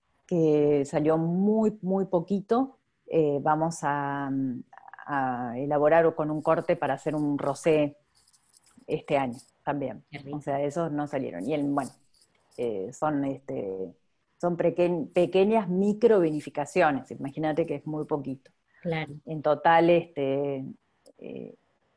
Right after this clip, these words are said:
Speaker 1: más o menos calculamos dos mil quinientas botellas.
Speaker 2: Ah,
Speaker 1: En total
Speaker 2: perfecto.
Speaker 1: de todos los vinos, así que es muy poquito.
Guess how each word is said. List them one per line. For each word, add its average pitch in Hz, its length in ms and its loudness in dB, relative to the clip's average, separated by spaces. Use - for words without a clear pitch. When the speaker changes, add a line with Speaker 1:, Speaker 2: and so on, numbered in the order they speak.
Speaker 1:
más 160 260 -6
o 151 60 -2
menos 143 200 0
calculamos 139 680 -2
dos 143 140 -6
mil 147 200 -4
quinientas 143 440 -4
botellas. - 960 -12
Speaker 2:
Ah, 143 160 -16
Speaker 1:
En 156 120 -4
total 156 300 4
Speaker 2:
perfecto. 156 60 4
Speaker 1:
de 147 60 2
todos 156 240 6
los 147 120 -2
vinos, 135 380 -4
así 135 240 -6
que 156 120 0
es 151 60 -4
muy 156 200 0
poquito. 131 460 -4